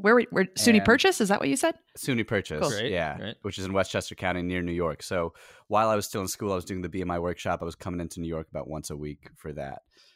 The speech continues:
Speaker 2: But, like, by the end of college, I was like, "Oh yeah, I'm not a jazz pianist. That's, that's not what I'm doing. I'm here to do musical theater,"
Speaker 1: Yeah,
Speaker 2: you know,
Speaker 1: yeah.
Speaker 2: and music directing mostly and writing for sure.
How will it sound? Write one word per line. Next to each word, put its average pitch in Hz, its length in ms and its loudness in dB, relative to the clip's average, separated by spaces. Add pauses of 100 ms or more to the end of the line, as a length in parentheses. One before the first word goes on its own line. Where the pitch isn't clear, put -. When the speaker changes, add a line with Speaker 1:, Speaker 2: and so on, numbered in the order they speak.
(100)
Speaker 2:
But, 110 200 4
like, 113 380 2
by 131 100 6
the 135 100 2
end 131 140 2
of 117 220 -6
college, 107 360 2
I 107 60 -2
was 98 100 -4
like, 104 220 -10
"Oh 135 140 -10
yeah, 123 240 -8
I'm 120 120 -8
not 123 160 -6
a 92 220 -4 (260)
jazz 82 380 -6 (160)
pianist. 82 440 -12
That's, - 320 -14 (240)
that's - 120 -14
not 78 80 -6
what 76 100 -6
I'm 69 80 -12
doing. 78 220 -8
I'm 95 100 -8
here 98 140 -6
to 87 120 -8 (220)
do 95 100 -8
musical 85 280 -8
theater," - 360 -14
Speaker 1:
Yeah, 143 160 -2
Speaker 2:
you 107 80 -4
know, 73 280 -8
Speaker 1:
yeah. 147 140 -4
Speaker 2:
and 87 260 -2 (760)
music 127 300 2
directing 95 420 0
mostly 82 680 -4
and 113 180 -6
writing 110 640 -2 (460)
for 107 100 -12
sure. 95 400 -8